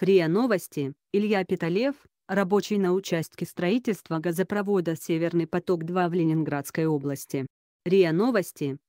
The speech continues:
Илья Питалев. Москва, шесть июнь. риа Новости. Генеральный секретарь Мирового энергетического совета Кристофор Фрай поддержал строительство "Северного потока-два".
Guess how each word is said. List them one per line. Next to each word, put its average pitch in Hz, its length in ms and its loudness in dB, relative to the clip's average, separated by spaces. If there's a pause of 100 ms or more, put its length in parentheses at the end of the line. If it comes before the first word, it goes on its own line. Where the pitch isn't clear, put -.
Илья 202 360 0
Питалев. 165 500 -2 (760)
Москва, 214 600 0 (160)
шесть - 420 -4
июнь. 208 340 2
риа 214 240 2
Новости. 139 600 -2 (400)
Генеральный 170 600 2
секретарь 160 560 -4
Мирового 160 500 0
энергетического 165 800 -2
совета 170 420 -2
Кристофор 165 680 -4
Фрай 247 300 -2
поддержал 180 600 -2
строительство 165 720 -2
"Северного 165 560 -2
потока-два". 151 720 -2